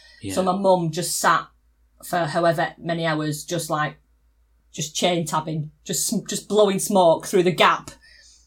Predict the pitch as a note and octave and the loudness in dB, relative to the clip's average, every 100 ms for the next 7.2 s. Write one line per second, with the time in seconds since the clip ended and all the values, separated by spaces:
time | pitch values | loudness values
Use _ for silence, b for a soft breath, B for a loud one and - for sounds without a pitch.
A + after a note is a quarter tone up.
0 | _ G3+ - F#3+ D#3+ G3+ E3+ - F#3 D3+ | _ -8 -2 -2 -2 -2 -2 0 -2 -2
1 | - D#3 A3 F#3+ F#3 G#3 - F#3 F3 E3+ | -4 -2 2 4 4 2 0 0 0 0
2 | F3+ E3+ F3 E3 D#3+ D#3 _ _ _ _ | -4 2 2 2 -2 -8 _ _ _ _
3 | - A2 A2+ A#2 G#2+ F#2+ F2+ - _ _ | -8 -4 -2 -2 -4 -4 -8 -10 _ _
4 | _ _ E4+ A#4 G#4 F#4 - G#4+ F4+ F4 | _ _ 4 6 6 2 -2 -2 0 0
5 | A#3 G#3+ G#3 G#3 A3 - _ _ _ _ | 0 -2 0 -2 -4 -14 _ _ _ _
6 | _ _ _ _ _ - - - B3 G3+ | _ _ _ _ _ -8 2 4 6 4
7 | - | 2